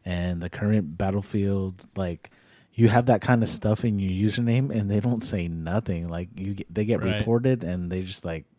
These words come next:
Speaker 1: they don't care, which is insane. So, I don't know. It's pretty cool that, um, it's pretty cool that,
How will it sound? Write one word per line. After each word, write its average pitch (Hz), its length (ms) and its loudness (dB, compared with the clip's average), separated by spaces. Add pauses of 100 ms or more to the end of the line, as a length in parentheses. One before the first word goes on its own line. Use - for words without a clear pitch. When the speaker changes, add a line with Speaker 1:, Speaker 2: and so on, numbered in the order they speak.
(140)
Speaker 1:
they 95 140 0
don't 95 260 -2
care, 80 380 -6 (580)
which - 180 -8
is 85 260 -6
insane. 80 640 -10 (520)
So, 73 380 -6
I 90 100 -8
don't 85 120 -6
know. 73 260 -8
It's 107 160 -4
pretty 104 220 2
cool 95 220 -2
that, 85 320 -4
um, 82 420 -8 (640)
it's 104 140 -12
pretty 98 280 -2
cool 101 160 4
that, 90 240 0